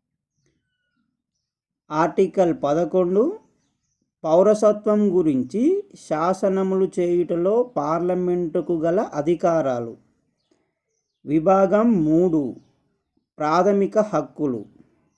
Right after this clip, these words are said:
ఆర్టికల్ పన్నెండు, నిర్వచనం. ఆర్టికల్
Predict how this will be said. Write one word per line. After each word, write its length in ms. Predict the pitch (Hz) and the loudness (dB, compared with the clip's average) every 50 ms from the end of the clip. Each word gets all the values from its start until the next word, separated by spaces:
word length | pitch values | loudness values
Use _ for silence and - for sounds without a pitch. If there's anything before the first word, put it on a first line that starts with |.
| _ _ _ _ _ _ _ _ _ _ _ _ _ _ - | _ _ _ _ _ _ _ _ _ _ _ _ _ _ -6
ఆర్టికల్ 640 | 143 165 208 196 190 190 165 - 208 190 190 190 - - | -4 -4 -4 0 -2 -2 0 2 2 2 2 2 0 -2
పన్నెండు, 680 | 139 135 147 156 160 165 165 170 170 190 240 392 480 - _ _ _ _ _ _ _ - | -4 -2 0 0 2 2 2 2 2 2 0 0 -2 -8 _ _ _ _ _ _ _ -6
నిర్వచనం. 720 | 160 156 156 151 180 180 190 185 185 175 135 123 110 90 - _ _ - _ _ _ _ _ _ _ _ _ _ _ _ _ _ _ _ _ _ _ _ _ _ _ _ _ _ _ _ _ _ _ _ _ - | -2 0 0 0 2 2 2 0 0 0 -4 -4 -4 -8 -14 _ _ -20 _ _ _ _ _ _ _ _ _ _ _ _ _ _ _ _ _ _ _ _ _ _ _ _ _ _ _ _ _ _ _ _ _ -10
ఆర్టికల్ 680 | 131 147 160 156 147 208 165 147 - 190 175 175 | -6 -6 -6 -6 -4 -6 -6 -4 -4 -2 -2 -2